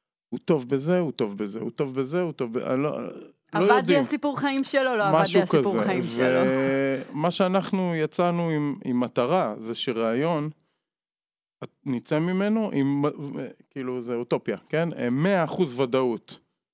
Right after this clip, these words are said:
Speaker 1: לכן ומאה אחוז ודאות ללא. ואם לא, נדע מה הפערים, ואם כן, גם נדע מה הפערים, ונדע בדיוק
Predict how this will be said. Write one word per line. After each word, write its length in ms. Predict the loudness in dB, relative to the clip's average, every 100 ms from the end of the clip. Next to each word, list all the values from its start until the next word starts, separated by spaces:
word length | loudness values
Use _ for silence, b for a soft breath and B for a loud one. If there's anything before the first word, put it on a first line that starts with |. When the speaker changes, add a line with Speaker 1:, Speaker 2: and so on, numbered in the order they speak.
| _
Speaker 1:
לכן 320 | -8 0 2 2
ומאה 300 | 2 4 2
אחוז 340 | 2 -2 -2 -4
ודאות 360 | 0 -2 0
ללא. 260 | 0 0 -2 -8 _
ואם 360 | -2 2 4 4
לא, 140 | 2 2
נדע 280 | 2 2
מה 180 | 2 2
הפערים, 600 | 0 0 0 2 0 0 -4 -16 _
ואם 320 | -6 0 0 2
כן, 200 | 4 4 2
גם 220 | 2 2
נדע 180 | 2 2
מה 140 | 2
הפערים, 500 | 2 2 2 2 0 B B B B 0
ונדע 300 | 2 4 2
בדיוק 480 | 2 -2 -2 -4